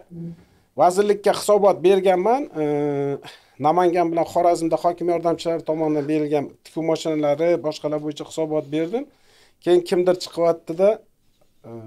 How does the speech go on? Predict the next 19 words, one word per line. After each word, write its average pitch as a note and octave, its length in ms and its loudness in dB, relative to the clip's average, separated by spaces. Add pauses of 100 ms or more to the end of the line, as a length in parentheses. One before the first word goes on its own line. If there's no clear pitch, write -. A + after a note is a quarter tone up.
(140)
menga C#3 220 -4
aytadi, C#3+ 400 -8 (1040)
"San", D3 280 0
deydi, C#3+ 240 -4 (240)
"shunaqa, C#3 460 -8 (920)
e, - 20 -10 (320)
hisobot E3 400 0
beribsan. B2 520 -4 (1800)
San C#3 220 -2 (1300)
xoinlik D3+ 360 0
qilmadingmi?" F#3+ 560 2
deydi. A#2 180 -14 (140)
"Nima G2 160 -16 (100)
xoinlik?" G3+ 420 -4
desam, F3+ 240 -10 (680)
"San", C#3+ 300 -4
deydi, C#3+ 240 -8 (320)
e, G#2 100 -20 (3000)
"Prezident D#3+ 340 4